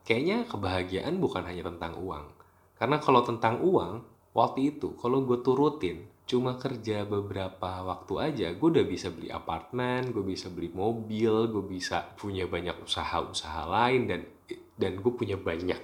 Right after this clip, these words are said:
sekali uang kalau gue mau, gitu. Tapi gue memutuskan untuk,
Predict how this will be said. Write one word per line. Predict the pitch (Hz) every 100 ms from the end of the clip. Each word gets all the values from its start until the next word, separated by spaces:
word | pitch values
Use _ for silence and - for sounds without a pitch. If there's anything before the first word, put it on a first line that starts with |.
| -
sekali | - 92 85 87 85
uang | 160 92 92 - - - _ _
kalau | 92 87 90
gue | 90
mau, | 82 104 101 85 -
gitu. | 80 - - - _ _ _ _ _ _ _
Tapi | 92 - 120 113
gue | 117
memutuskan | 117 104 98 95 - 117
untuk, | 101 92 95 -